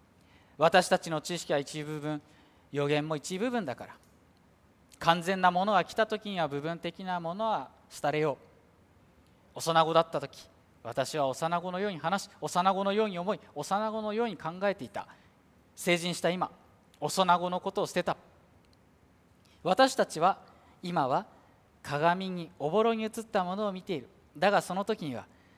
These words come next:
顔と顔とを合わせて見ることになる。私は今は一部しか知られなくとも、その時にははっきり知られているようにはっきり知ることになる。それゆえ信仰と希望と愛、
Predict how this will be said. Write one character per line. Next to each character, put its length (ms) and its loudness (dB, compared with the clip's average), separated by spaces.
顔 260 6
と 140 0
顔 260 4
と 180 0
を 100 4
合 80 6
わ 100 0
せ 80 -6
て 140 -6
見 120 -4
る 100 -2
こ 100 -2
と 100 -2
に 60 -4
な 100 -8
る。 40 -16
私 320 4
は 160 4
今 240 6
は 100 8
一 240 -2
部 80 -4
し 80 -4
か 120 0
知 140 -8
ら 100 6
れ 80 0
な 120 2
く 60 -16
と 120 -2
も、 160 0
そ 160 2
の 100 4
時 220 -2
に 80 0
は 120 4
は 180 0
っ 140 -2
き 100 -6
り 120 -2
知 200 -6
ら 120 4
れ 120 -2
て 180 -4
い 40 -2
る 80 -4
よ 100 0
う 40 -2
に 80 -8
は 100 -2
っ 120 -4
き 120 -10
り 80 -8
知 100 -10
る 100 -4
こ 120 -8
と 100 -6
に 60 -6
な 80 -12
る。 60 -20
そ 180 -10
れ 100 -6
ゆ 120 -4
え 100 0
信 240 -6
仰 180 -2
と 140 -4
希 200 -12
望 160 -6
と 140 -10
愛、 140 -6